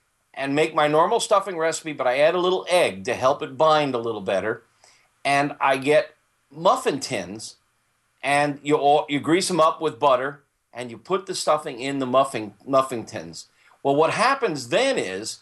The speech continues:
and I think, you know, I'm out of sequence here, but I think it's, yes, the very,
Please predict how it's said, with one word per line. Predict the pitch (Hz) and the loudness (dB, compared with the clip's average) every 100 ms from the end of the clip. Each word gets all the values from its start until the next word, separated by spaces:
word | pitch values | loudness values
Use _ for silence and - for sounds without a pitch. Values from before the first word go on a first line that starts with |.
| _ _ - | _ _ -4
and | 127 | -2
I | |
think, | 131 - 277 277 - - 127 | -4 0 2 2 0 -14 -4
you | 156 | 2
know, | 160 | 4
I'm | 160 151 | 6 4
out | 151 165 | 4 2
of | 160 | -2
sequence | - 175 147 123 - | 0 0 0 -6 -4
here, | 120 | -2
but | 113 113 | 2 2
I | 110 | 2
think | - 190 190 | 0 -2 -2
it's, | 143 156 151 - | 0 0 0 -2
yes, | 165 165 - | 0 0 0
the | 123 | -4
very, | 110 202 240 202 | 0 2 2 0